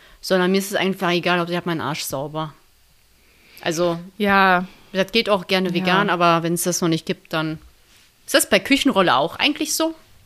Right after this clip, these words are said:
Speaker 2: Ja, das habe ich mich auch grad gefragt. Und können die mal bitte das jetzt einfach dann entwickeln? Danke, vielen Dank, danke.
Speaker 1: Ja, das
Speaker 2: Also
Speaker 1: sind die,
Speaker 2: der
Speaker 1: also sind
Speaker 2: Need ist da.
Speaker 1: Pizzensachen,
Speaker 2: Aber ich
Speaker 1: über
Speaker 2: hab
Speaker 1: die man
Speaker 2: das
Speaker 1: nicht
Speaker 2: wirklich,
Speaker 1: nachdenkt.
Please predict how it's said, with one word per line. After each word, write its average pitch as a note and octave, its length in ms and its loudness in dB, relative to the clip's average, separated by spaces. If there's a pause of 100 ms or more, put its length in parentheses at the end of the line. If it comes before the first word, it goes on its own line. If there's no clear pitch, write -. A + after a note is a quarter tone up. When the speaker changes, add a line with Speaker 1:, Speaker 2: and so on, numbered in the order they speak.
(520)
Speaker 2:
Ja, G3 100 0
das F#3+ 100 -4
habe G#3+ 80 2
ich G#3+ 60 -4
mich G#3+ 180 -4
auch A3 140 0
grad B3 180 -4
gefragt. A#3 340 -6
Und G#3+ 240 -4
können G#3 240 -4
die G#3+ 100 -2
mal F#3+ 180 -2
bitte F#3 240 -8
das F3+ 180 -8
jetzt E3+ 180 -8
einfach E3 240 -4
dann D#3+ 160 -8
entwickeln? D#3 680 -6
Danke, F3 300 -4
vielen E3 280 -6
Dank, D#3 200 -6
danke. C3+ 520 -8 (600)
Speaker 1:
Ja, G3 140 0
das G3 120 -2
Speaker 2:
Also E3 120 0
Speaker 1:
sind A3 80 2
die, E3+ 60 0
Speaker 2:
der F3 80 2
Speaker 1:
also F3 100 0
sind F#3+ 80 2
Speaker 2:
Need A3 80 -2
ist E4 60 -4
da. - 60 -4
Speaker 1:
Pizzensachen, G#3 300 2
Speaker 2:
Aber G3 160 4
ich - 60 2
Speaker 1:
über - 60 4
Speaker 2:
hab D#4+ 60 4
Speaker 1:
die G3+ 60 -2
man C4+ 120 2
Speaker 2:
das C4+ 80 -4
Speaker 1:
nicht G#3+ 60 -2
Speaker 2:
wirklich, E4+ 280 2
Speaker 1:
nachdenkt. D#3+ 240 -10